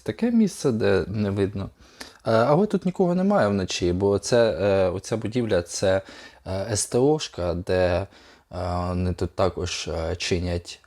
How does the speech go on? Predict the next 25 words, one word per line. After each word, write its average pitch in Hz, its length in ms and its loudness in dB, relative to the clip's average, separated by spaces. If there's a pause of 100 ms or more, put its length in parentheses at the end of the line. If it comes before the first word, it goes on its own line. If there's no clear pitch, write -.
машини, 175 640 0
замінюють 95 460 -4
колеса, 151 480 -2
ну, 143 140 -8
тобто, - 320 -8 (1300)
а, 156 400 6 (180)
маленькі, 165 400 8
оце, 143 200 2
до 139 120 4
речі, 147 260 4
маленька 143 360 2
частинка, 123 400 -2
тут 139 200 -8
тож, 123 320 -2
також 120 300 0
живуть 143 300 0
люди, 220 200 6
але 123 160 8
вони 123 200 4
також 113 360 -2
на 104 140 -2
ніч, 98 240 -6
е, 98 240 -4
закривають 101 680 0 (320)
жалюзі. 139 600 -2